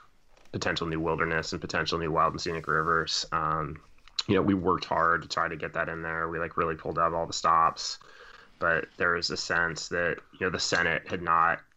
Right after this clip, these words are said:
even given that bill a hearing, even though it had moved through committee in the House. And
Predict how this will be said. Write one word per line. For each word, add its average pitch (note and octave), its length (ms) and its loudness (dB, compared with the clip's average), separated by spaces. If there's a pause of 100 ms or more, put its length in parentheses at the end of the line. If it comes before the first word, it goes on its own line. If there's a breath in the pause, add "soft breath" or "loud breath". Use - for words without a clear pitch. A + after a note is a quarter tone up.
(120)
even E2+ 220 -6
given E2+ 180 -6
that E2 140 -4
bill E2 160 2
a D#2+ 40 2
hearing, E2 460 0
even E2+ 200 -2
though E2+ 120 2
it E2 60 2
had E2 140 0
moved E2 260 -2
through F2 140 0
committee E2+ 360 -2
in E2 60 2
the D#2+ 80 0
House. E2 640 2
And E2+ 380 -6